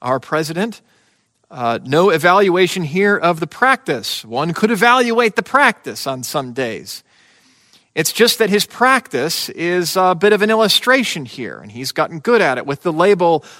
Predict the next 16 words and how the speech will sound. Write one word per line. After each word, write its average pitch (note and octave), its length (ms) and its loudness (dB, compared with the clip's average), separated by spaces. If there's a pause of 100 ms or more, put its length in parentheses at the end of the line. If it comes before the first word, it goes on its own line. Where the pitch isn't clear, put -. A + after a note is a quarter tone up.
(120)
"Low F#3+ 360 4
Energy G3+ 500 -2
Jeb," E3 640 0
he D3 160 -4
vanquished F3 720 -2
his D#3+ 460 -4
enemy, C#3+ 560 -6 (480)
uh, B2 300 -2
Jeb C#3 400 -2
Bush. F#3+ 320 4
Little G#3 280 4
Marco F#3+ 640 2
or B2+ 240 -2
Pocahontas D#3+ 960 -2
for C3+ 280 -4
Senator C3 500 -6